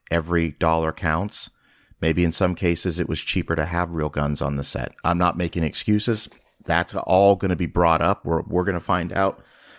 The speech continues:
you know, in the course of this investigation why that is. But even having real guns on the set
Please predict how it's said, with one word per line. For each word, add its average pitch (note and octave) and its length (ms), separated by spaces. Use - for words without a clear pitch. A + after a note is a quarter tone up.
you E2 100
know, C#2+ 220
in F#2+ 100
the E2 80
course F#2 300
of F2+ 80
this - 180
investigation F2 840
why F2 280
that E2+ 180
is. G2+ 300
But G#2 260
even C3+ 600
having G#2 640
real A2 300
guns G2+ 440
on F2+ 240
the E2+ 60
set - 440